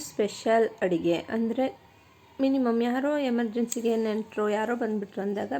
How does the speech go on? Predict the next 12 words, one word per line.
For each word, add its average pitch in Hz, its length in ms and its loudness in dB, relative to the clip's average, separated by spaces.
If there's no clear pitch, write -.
ಬೇಗ 214 180 2
ಮಾಡುವಂಥದ್ದು 202 840 -4
ಸ್ಪೆಷಲ್ 240 600 2
ಆಗಿ 254 180 0
ಶಾವಿಗೆ 226 400 2
ಪಾಯಸ 190 400 -2
ತೋರಿಸ್ತಾ 190 460 -4
ಇದ್ದೀನಿ. 202 280 -2
ಸಿಂಪಲ್ 269 400 4
ಆಗಿ 202 160 0
ಮಾಡ್ಕೋಬೋದು. 185 680 -2
ಅದಕ್ಕೆ 214 280 0